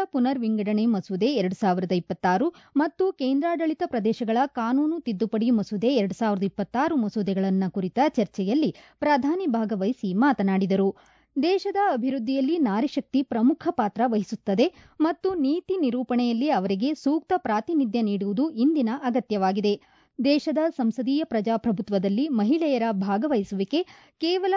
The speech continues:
ಸಂಖ್ಯೆಗಳ ಬಗ್ಗೆ ಮಾತ್ರವಲ್ಲ, ಪ್ರಜಾಪ್ರಭುತ್ವ ಮೌಲ್ಯಗಳಿಗೆ ಬದ್ಧತೆಯಾಗಿದೆ. ಸುಮಾರು ಆರು ಸಾವಿರದ ಏಳ್ನೂರು ಬ್ಲಾಕ್ ಪಂಚಾಯತ್ಗಳಲ್ಲಿ ಸುಮಾರು ಎರಡು ಸಾವಿರದ ಏಳ್ನೂರ ಪಂಚಾಯತ್ಗಳನ್ನು ಮಹಿಳೆಯರು ಮುನ್ನಡೆಸುತ್ತಿದ್ದಾರೆ ಎಂದು ಅವರು ತಿಳಿಸಿದರು. ಈ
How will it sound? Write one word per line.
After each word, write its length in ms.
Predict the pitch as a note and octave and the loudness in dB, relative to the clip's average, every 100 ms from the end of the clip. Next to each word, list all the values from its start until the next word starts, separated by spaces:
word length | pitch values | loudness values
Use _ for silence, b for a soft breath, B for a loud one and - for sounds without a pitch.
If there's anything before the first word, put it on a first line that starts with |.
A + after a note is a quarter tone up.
| G4+ | -2
ಸಂಖ್ಯೆಗಳ 580 | - A#3+ C#4+ F4+ C#4 C4 C#4 | -2 0 0 0 0 2 0
ಬಗ್ಗೆ 340 | A3 G3+ F#3+ | -2 -4 0
ಮಾತ್ರವಲ್ಲ, 520 | A3+ E3+ G3 G3 G3 B3+ F4+ b b | 0 0 0 0 2 2 0 b b
ಪ್ರಜಾಪ್ರಭುತ್ವ 760 | C#4 C#4 C#4 F4+ D#4+ C4 C4+ F4+ | 2 2 0 -2 -2 -2 -2 0
ಮೌಲ್ಯಗಳಿಗೆ 600 | C#4 G#3+ A3 G#3+ G#3+ C4+ | 2 2 0 0 0 0
ಬದ್ಧತೆಯಾಗಿದೆ. 840 | A3 G3+ G3 A#3 G3 F#3 F#3 F#3+ G3 b b b - | 0 0 -2 0 0 0 0 0 -2 b b b -6
ಸುಮಾರು 340 | C#4 C4+ C#4 D#4+ F3+ | -2 0 -2 -4 -2
ಆರು 200 | G#3 B3 | 0 0
ಸಾವಿರದ 440 | C#4 A#3+ A#3+ A#3+ D#4+ B3 | -2 -2 0 0 -2 0
ಏಳ್ನೂರು 460 | G#3 B3 C4 C4 | 0 2 0 -2
ಬ್ಲಾಕ್ 360 | D4+ G3+ A3+ D4+ - | -2 0 0 -2 -2
ಪಂಚಾಯತ್ಗಳಲ್ಲಿ 800 | G#3 A3 G3+ F#3 F3+ G#3+ D#4+ E3+ b b b | -2 0 -2 -2 -2 0 0 -2 b b b
ಸುಮಾರು 400 | - E4 F4 F4 F#4 A#3 | -2 0 0 0 0 0
ಎರಡು 240 | A#3+ E4+ | 0 0
ಸಾವಿರದ 460 | - E4+ D4+ D4 D#4+ D#4+ | 0 0 0 0 0 0
ಏಳ್ನೂರ 360 | A#3 B3 C4 C4+ | 0 0 0 -2
ಪಂಚಾಯತ್ಗಳನ್ನು 800 | D4 G#3+ G#3+ A#3 G#3 G#3+ G#3+ B3 | -2 -2 0 -2 -2 -2 0 2
ಮಹಿಳೆಯರು 560 | C#4 G#3 B3+ C4+ G3 G3+ | 2 2 2 0 0 -2
ಮುನ್ನಡೆಸುತ್ತಿದ್ದಾರೆ 880 | C#4 B3 G3 F3+ G#3+ G3+ F3 G3 F#3 | 0 2 0 -2 -6 -4 0 0 2
ಎಂದು 240 | G#3 C#4+ F3+ b b - | 2 2 0 b b 0
ಅವರು 300 | E4+ C4+ G#3 | 2 2 0
ತಿಳಿಸಿದರು. 580 | C#4 F#3+ - F#3+ G3 G3+ - b b _ - | -2 -2 -2 0 2 0 -2 b b _ -4
ಈ 140 | C#4 | 2